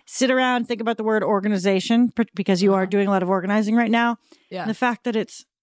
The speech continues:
Speaker 1: organs.
Speaker 2: Whoa.
Speaker 1: Okay, to organize
Speaker 2: Organ-
Speaker 1: something.
Speaker 2: Oh, had never thought of that.
Speaker 1: Okay, is to, like, I guess, divide into discrete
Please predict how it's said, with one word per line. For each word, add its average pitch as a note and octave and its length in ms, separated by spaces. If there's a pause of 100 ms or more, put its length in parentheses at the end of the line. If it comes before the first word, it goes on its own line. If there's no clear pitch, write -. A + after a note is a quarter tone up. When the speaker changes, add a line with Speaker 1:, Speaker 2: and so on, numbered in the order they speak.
(440)
Speaker 1:
organs. F#3 680 (360)
Speaker 2:
Whoa. G3 1000 (120)
Speaker 1:
Okay, A3+ 500
to B3 120 (100)
organize A#3+ 800
Speaker 2:
Organ- D#3+ 120
Speaker 1:
something. F#3 800 (180)
Speaker 2:
Oh, G4+ 1300
had G3 200
never A3+ 460
thought G#3+ 320
of G3 60
that. A3 320
Speaker 1:
Okay, B3 100 (100)
is B3+ 360
to, A#3+ 340
like, G#3+ 420 (360)
I G#3 120
guess, A3 380
divide G#3 420
into A3 340
discrete B3 1120